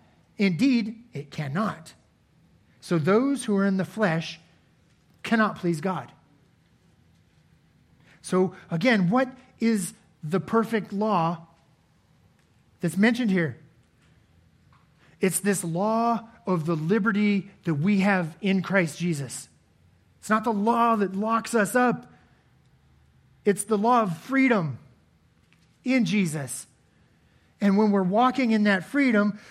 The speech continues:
Christ has set us to a point where we don't have to pay the penalty of death. It means that we are free to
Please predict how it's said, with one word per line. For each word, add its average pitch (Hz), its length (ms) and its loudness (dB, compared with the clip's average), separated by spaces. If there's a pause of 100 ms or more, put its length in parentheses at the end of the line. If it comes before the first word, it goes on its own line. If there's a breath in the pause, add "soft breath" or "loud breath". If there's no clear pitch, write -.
(440 loud breath)
Christ 240 640 -2 (260 soft breath)
has 180 320 -2 (160)
set 254 400 0
us 240 200 2
to 220 140 0
a 180 40 0
point 233 360 -2
where 190 340 0 (160)
we 208 220 0
don't 269 140 0
have 233 160 0
to 214 80 -4
pay 214 160 0
the 196 100 -4
penalty 190 340 -2
of 170 60 -4
death. 156 340 -6 (2750 loud breath)
It 220 140 2
means 233 260 2
that 208 100 2
we 254 380 2 (180 loud breath)
are 202 160 2
free 247 520 2
to 214 340 -2